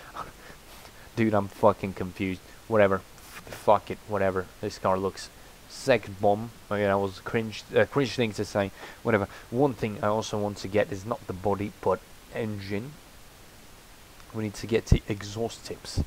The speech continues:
We need a nice tip, boy, you know. A big, not big, you know, round top secret S fifteen,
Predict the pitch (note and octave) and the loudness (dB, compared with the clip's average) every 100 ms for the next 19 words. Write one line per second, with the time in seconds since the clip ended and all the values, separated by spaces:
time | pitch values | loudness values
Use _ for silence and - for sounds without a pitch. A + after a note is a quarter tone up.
0 | - - - A#2 A2+ A2 G#2+ A2 A2 - | -4 -16 -6 0 0 2 2 2 2 -2
1 | - A#2 - G#2 F2+ E2+ - G2 F#2+ - | 0 0 0 0 0 0 -2 -2 -2 -6
2 | - - A2 G2 B2 B2+ A#2+ - - - | -12 -4 -4 4 6 6 2 -14 -20 -20
3 | - A#2 G#2+ G2+ F#2 F#2 A2 G#2 F#2+ F#2+ | -4 -2 0 2 2 2 0 2 2 6
4 | G#2 A#2 A#2 A#2 - - G#2+ A2+ - A2 | 6 6 2 -6 -6 -6 -2 -2 0 -2
5 | - A2+ - A2 A2+ | 0 -6 -6 -6 -6